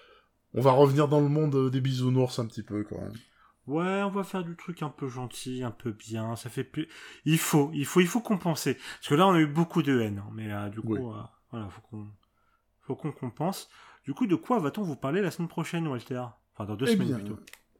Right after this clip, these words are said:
Speaker 1: eh bien, on va faire un sujet qui sera très certainement beaucoup plus court.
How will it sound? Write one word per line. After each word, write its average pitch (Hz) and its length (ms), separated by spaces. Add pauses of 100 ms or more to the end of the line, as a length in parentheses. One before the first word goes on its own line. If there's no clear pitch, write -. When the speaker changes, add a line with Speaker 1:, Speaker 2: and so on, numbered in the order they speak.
(420)
Speaker 1:
eh 180 100
bien, 151 960
on 151 80
va 165 140
faire 233 180
un 165 160
sujet 165 380
qui - 120
sera - 220
très - 160
certainement 131 400
beaucoup 123 320
plus 131 180
court. 135 400